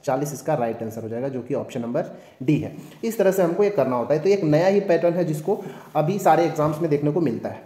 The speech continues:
ठीक है। तो एक बार अगर इसको आप देख के practice कर लेते हैं तो ये वाला topic आपका complete हो जाता है। चलिए हम next question की ओर बढ़ते हैं।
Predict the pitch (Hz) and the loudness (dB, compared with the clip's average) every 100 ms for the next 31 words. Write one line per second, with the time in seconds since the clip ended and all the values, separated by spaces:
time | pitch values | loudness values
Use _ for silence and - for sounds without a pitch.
0 | - 214 214 - - - 160 156 - 147 | -10 -6 -6 -8 -12 -4 -2 -2 -6 -8
1 | 135 175 185 175 165 165 143 156 165 - | -2 0 2 2 2 0 -8 0 0 2
2 | 165 - 170 147 170 156 147 151 190 190 | -4 -2 -2 -2 -2 -4 -4 -2 -4 -4
3 | 143 147 143 143 127 147 127 - 170 131 | -2 0 0 0 0 -2 -6 -4 -6 -6
4 | 120 113 104 104 104 160 143 143 151 151 | -6 -10 -10 -10 -10 -4 -2 0 -2 -2
5 | 156 156 147 143 131 127 127 | -4 -4 -4 -4 -4 -8 -14